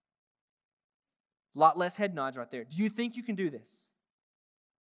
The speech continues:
Is it, like, too far out of reach where you're like, "That's for pastors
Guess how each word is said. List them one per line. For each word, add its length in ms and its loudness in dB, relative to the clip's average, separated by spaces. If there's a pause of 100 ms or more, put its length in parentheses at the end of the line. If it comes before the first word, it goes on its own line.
(800)
Is 120 2
it, 120 -4
like, 260 -2
too 220 0
far 260 4
out 100 4
of 120 -2
reach 260 -6
where 80 -8
you're 80 -4
like, 160 -2 (320)
"That's 300 4
for 140 2
pastors 840 -6